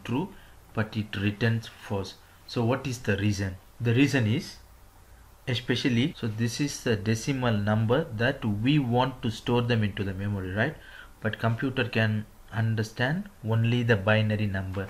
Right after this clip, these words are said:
So what is the binary number for this one point seven? I believe you know how to convert the binary number to decimal, decimal number to binary.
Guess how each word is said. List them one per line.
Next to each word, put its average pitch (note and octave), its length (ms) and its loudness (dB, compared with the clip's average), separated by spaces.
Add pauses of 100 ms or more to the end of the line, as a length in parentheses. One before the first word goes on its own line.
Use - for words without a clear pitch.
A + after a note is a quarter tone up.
(260)
So C3 160 -2
what D3+ 180 0
is E3 120 -4
the C#3 100 0
binary C#3 440 2
number B2 380 0
for B2 220 2
this B2 340 0
one A#2+ 200 2
point A#2+ 340 2
seven? B2 480 2
I A2+ 160 4
believe A#2 440 4
you G#2 200 4
know A2+ 160 4
how A2 160 2
to G#2+ 160 -2
convert G#2+ 360 0
the G#2+ 80 -2
binary G#2 380 0
number G#2 240 0
to G2+ 180 -6
decimal, A#2 460 -2
decimal G#2+ 380 -2
number G2+ 240 -4
to - 140 -10
binary. G2+ 500 -6